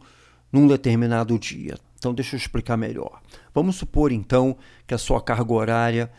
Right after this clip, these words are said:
ah, é ou deveria ser das oito da manhã às cinco da tarde.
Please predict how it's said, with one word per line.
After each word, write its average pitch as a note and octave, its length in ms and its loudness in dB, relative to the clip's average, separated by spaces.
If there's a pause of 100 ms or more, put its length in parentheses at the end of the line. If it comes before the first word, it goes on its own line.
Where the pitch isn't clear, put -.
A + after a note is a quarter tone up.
(420)
ah, A2+ 420 -4
é A#2+ 300 0
ou A#2+ 180 -4
deveria A2+ 540 -2
ser A#2+ 420 -4
das A2+ 360 -6
oito D3 280 0
da A#2+ 140 -2
manhã A2+ 560 -2 (100)
às A2 260 -8
cinco A2 360 -6
da G#2 140 -6
tarde. - 600 -18